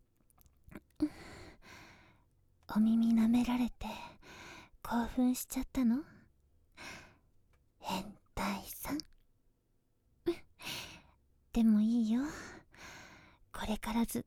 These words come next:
と一緒なんだもん。あなたのこれも、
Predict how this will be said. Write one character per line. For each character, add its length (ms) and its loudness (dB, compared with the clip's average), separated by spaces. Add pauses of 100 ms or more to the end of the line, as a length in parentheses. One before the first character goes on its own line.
(100)
と 100 4
一 120 8
緒 160 4
な 100 8
ん 140 8
だ 100 8
も 200 4
ん。 60 -6 (1600)
あ 120 4
な 120 6
た 140 2
の 160 2
こ 180 -10
れ 140 -2
も、 240 0